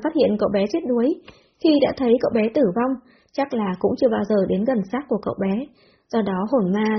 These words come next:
dưới trạng thái vô ý thức mới bị Trương Văn Văn mang về nhà.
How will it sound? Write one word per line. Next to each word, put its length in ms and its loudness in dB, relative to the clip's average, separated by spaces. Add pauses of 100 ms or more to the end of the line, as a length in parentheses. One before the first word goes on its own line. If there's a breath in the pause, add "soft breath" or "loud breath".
(120)
dưới 220 4
trạng 220 -4
thái 240 -6
vô 140 6
ý 100 0 (100)
thức 120 2 (420 soft breath)
mới 140 2
bị 80 4 (160)
Trương 120 0
Văn 180 -4
Văn 160 -2 (180)
mang 220 0
về 140 2
nhà. 360 -2